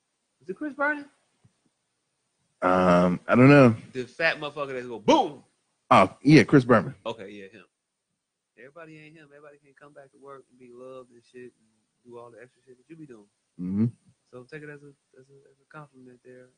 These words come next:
Speaker 1: uh, Todrick.
Speaker 2: <laughs>
Speaker 1: Yeah. But, so, that's what happens next week with the Game of Thrones.
Speaker 2: Yeah.
Speaker 1: Uh, we think they're gonna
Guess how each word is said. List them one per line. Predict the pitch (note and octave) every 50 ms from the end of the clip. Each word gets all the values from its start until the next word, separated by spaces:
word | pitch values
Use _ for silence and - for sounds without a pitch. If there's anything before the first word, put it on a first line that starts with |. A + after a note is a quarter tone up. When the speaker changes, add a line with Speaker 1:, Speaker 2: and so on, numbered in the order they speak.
| _
Speaker 1:
uh, | A#2+ B2 B2+ B2+ B2+ B2+ B2 _ _ _ _ _ _ _ _ _ C3+
Todrick. | C3 C3 C3+ C#3 B2+ _ _ _ _ _ _ _ _ _ _ _ _ _ _ _ _ _ _ _ _ _ _ _ _ _ _ _ -
Speaker 2:
<laughs> | A2+ G#2+ - - C#3+ C3 B2 - A#2+ - G#2 - - - - - - _ _ _ _ _ _ _ _ _ _ _ _ -
Speaker 1:
Yeah. | G2+ F#2+ - _ _ _ _ _ _ _ _ _ _ _ _ -
But, | B2 B2 A#2 - - _ _ _ _
so, | - D#3 D3 C#3+ C#3 C3+ - - _ _ _ _ _ _ _ _ _ _ _ _ _ _ _ _
that's | - E3 - E3+
what | D#3+
happens | D3 C#3+ C3 - B2 A2 -
next | A2+ G#2 G2+ - -
week | G2 F#2+ F#2+ - _ _ _ _ _ _ _ _ _ _ _ _ _
with | _ A2 G2
the | G#2+
Game | G2 G#2 G2+ G2 G2
of | -
Thrones. | G2 G2 G2 G2 G2 G2 G2 G2 - _
Speaker 2:
Yeah. | - A#2 G#2+ G2+
Speaker 1:
Uh, | G2+ G2+ G2 G2 G2 G2 F#2+ - - - - - - - _ _
we | - A2
think | G#2 A#2+ A2 G2
they're | A2 G#2+
gonna | G#2 A2 G#2+ G#2 G#2 G#2